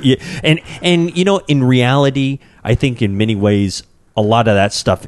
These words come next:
is like that, right? Where it just takes up a lot of your time to kinda learn how to use it, which, which is great.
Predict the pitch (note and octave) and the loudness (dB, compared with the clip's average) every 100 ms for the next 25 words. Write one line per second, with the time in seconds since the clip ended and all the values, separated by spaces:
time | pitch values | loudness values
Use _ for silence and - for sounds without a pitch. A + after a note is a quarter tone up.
0 | - D3+ F3+ A#2+ D#2+ D#2+ - C2 - E2 | 0 2 2 -6 -8 -10 -10 -12 -8 -6
1 | G2+ G#2 F#2 F#2 G#2 - - G#2+ - A2+ | -4 -2 -2 -2 -4 -6 -8 -8 -4 -2
2 | E2 E2+ F2 F2+ F#2+ F#2+ - E2+ F2 E2 | -2 -2 -2 -2 -2 -6 -6 -10 -10 -8
3 | G#2 E2+ D#2+ E2+ E2+ F#2 E2 D#2 D#2+ D#2 | -8 -8 -6 -6 -6 -6 -6 -6 -8 -6
4 | E2+ E2+ C#3 F3 F3+ E3 G#3 A#3+ - C3+ | -6 -4 -2 -2 -2 -2 -2 -2 0 2
5 | A2+ - | 2 0